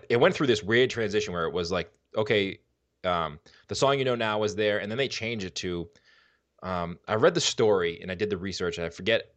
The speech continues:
the exact story, but, like, the president didn't wanna talk about tomorrow. He wanted to talk about today. So they redid the song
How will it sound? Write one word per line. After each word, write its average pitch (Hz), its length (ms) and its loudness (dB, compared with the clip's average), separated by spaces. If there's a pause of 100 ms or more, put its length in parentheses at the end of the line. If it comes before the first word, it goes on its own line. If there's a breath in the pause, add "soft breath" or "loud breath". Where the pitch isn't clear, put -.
(140)
the 98 140 -6
exact 87 400 -2
story, 85 200 -4
but, 85 200 -8
like, 90 160 -6
the - 80 -4
president 123 420 2
didn't 107 180 -6
wanna 101 160 -6
talk 95 200 -6
about 90 200 -8
tomorrow. 78 440 -6
He 90 100 -10
wanted 92 220 -6
to - 60 -12
talk 85 120 -4
about 78 160 -8
today. 73 300 -4
So 90 120 -8
they 87 100 0
redid 110 440 0
the 92 80 -2
song 78 500 -4